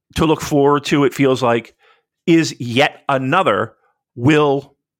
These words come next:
Kenny match. And I'm not shitting on that, because th-, the matches are great, but we're relying on a guy who's not even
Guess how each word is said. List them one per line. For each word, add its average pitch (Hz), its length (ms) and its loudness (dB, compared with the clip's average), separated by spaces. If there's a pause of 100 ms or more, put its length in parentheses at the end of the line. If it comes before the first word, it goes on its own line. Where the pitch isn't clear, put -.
(120)
Kenny 120 280 -2
match. - 440 -10 (440)
And 135 120 0
I'm 190 180 0
not 302 180 -2
shitting - 380 -2
on 92 220 -2
that, 95 200 -6
because 113 440 -2
th-, - 260 -20
the 127 100 0
matches 147 380 -2
are 95 80 -4
great, 104 520 -4 (680)
but 190 320 2 (380)
we're 208 400 2
relying 180 760 2
on 120 160 0
a 110 40 -2
guy 139 440 0
who's 117 320 0
not 175 420 0 (340)
even 262 540 0